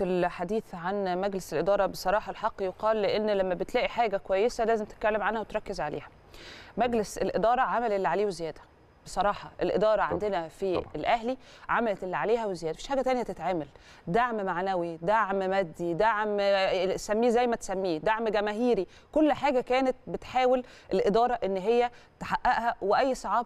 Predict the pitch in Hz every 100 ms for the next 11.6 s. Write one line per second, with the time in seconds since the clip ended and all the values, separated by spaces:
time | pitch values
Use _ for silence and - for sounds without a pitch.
0 | - 202 196 202 202 220 190 156 - -
1 | - - 180 208 277 277 202 170 - -
2 | _ - 170 - 214 233 269 233 202 196
3 | 202 240 233 - 175 196 - 254 214 247
4 | - 202 196 - 196 190 214 233 233 208
5 | 196 214 247 233 180 196 226 262 262 -
6 | - 185 160 180 185 214 214 247 - 180
7 | 208 - 214 220 214 202 202 285 277 214
8 | 202 202 - - - _ - - 190 -
9 | - - _ _ - - - 190 277 302
10 | 269 247 233 240 285 311 - - 202 202
11 | 247 196 208 262 277